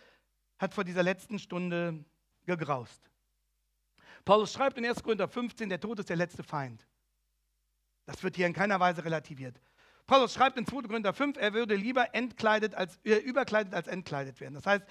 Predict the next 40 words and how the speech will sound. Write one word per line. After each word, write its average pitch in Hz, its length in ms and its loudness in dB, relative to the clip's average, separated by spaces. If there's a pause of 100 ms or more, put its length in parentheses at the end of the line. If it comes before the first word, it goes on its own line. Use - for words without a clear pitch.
(220)
lieber 247 240 6
Jesus 202 400 -2
wiederkommen, 202 420 6
bevor 196 280 4
ich - 100 -4
sterbe, 151 400 2 (240)
damit 170 240 0
ich 165 80 -10
da 170 100 0
nicht 156 180 -6
durch 143 200 -8
muss. 135 160 -8
Das 208 260 -2
war 220 220 0
ihm 226 160 -2
schon 240 320 -6
klar. 180 380 -6
Aber 180 280 -2
trotzdem, 214 800 -10 (640)
trotzdem 170 400 -4
wusste 196 260 -6
er, 196 100 0
dass 160 140 -8
der 160 140 -10
Tod 196 260 -10
ihm 147 140 -10
letztlich 165 440 -12
nicht 151 220 -12
schaden 156 380 -2
konnte. 117 360 -20 (720)
Trotzdem 208 380 -2
wusste 208 300 -4
er, 202 100 2
dass 180 140 0
der 165 120 -6
Tod 196 240 -8
kein 160 160 -6
Untergang 180 480 -2
sein 165 260 -6
würde, 151 240 -6